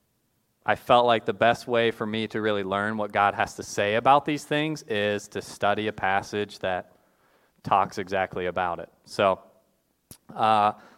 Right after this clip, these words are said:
let's just jump into that. So up on the slide, we'll have the scripture. Uh, this is Luke twelve, thirteen through twenty-one. Someone in the crowd said to him, "Teacher, tell my brother to defi-, divide the inheritance with me."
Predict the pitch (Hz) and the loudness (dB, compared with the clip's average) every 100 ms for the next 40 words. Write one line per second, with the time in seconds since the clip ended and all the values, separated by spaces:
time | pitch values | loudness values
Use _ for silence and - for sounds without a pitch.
0 | 131 135 160 - 143 139 156 139 131 139 | 2 2 0 4 6 6 4 4 8 8
1 | 151 - 123 127 135 139 135 - - 123 | 6 4 6 6 6 2 0 -4 4 8
2 | 123 139 135 120 120 120 117 127 117 117 | 10 8 6 4 6 6 4 0 -6 -2
3 | 117 117 110 - 131 135 - 170 190 - | 0 -2 -4 0 0 2 0 0 0 -10
4 | _ - _ 98 98 104 - 107 95 107 | _ -20 _ 0 0 0 -4 -6 -8 -2
5 | 135 151 156 - - - - 120 113 117 | 0 0 -2 -10 -20 -20 -8 2 4 6
6 | 131 131 - 123 120 123 117 120 - 127 | 6 4 0 0 0 -4 -4 -6 -4 -2
7 | 120 110 110 151 - _ _ _ _ _ | -2 0 2 2 -2 _ _ _ _ _
8 | _ _ - - 165 170 156 143 151 147 | _ _ 0 4 6 4 0 2 8 10
9 | 151 - 156 143 139 147 135 - 170 165 | 10 6 2 2 0 -4 -4 -2 -2 0
10 | 147 120 - 143 151 147 120 131 135 131 | 0 -2 6 6 6 4 4 6 6 4
11 | 123 113 - 123 123 131 - 123 113 135 | 0 -2 4 6 8 6 2 -4 0 4
12 | 143 170 143 123 120 135 135 127 - 113 | 6 4 2 -4 2 4 4 0 -6 -8
13 | - 104 90 | -6 -8 -8